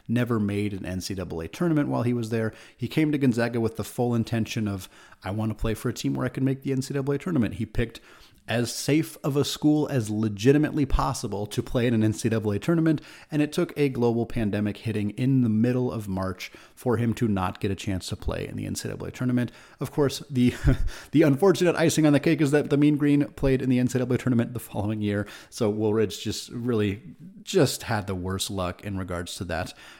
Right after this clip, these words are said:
uh, for himself, unfortunately. He is now playing his first full season overseas. He played in the G League last year and played a little bit overseas. He actually was, was very good in the G League. I think he averaged about seven points, five assists.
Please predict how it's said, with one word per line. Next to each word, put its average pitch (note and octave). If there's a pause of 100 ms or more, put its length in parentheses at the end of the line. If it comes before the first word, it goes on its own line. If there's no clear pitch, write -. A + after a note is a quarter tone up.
uh, G2
for -
himself, F2
unfortunately. F#2+
He C3
is A#2
now D3
playing B2 (220)
his -
first -
full F3
season D#3
overseas. C3
He C3
played D#3+
in D#3
the C#3+
G B2
League C3+
last A#2
year A#2 (260)
and A#2
played B2+
a A#2
little A2
bit A2+
overseas. G#2+
He -
actually -
was, B2+ (100)
was A2+
very C3+
good A#2
in B2+
the G#2+
G A2
League. A#2+ (720)
I -
think C3+
he B2
averaged A2+
about A2
seven A#2+
points, A#2
five G#2+
assists. -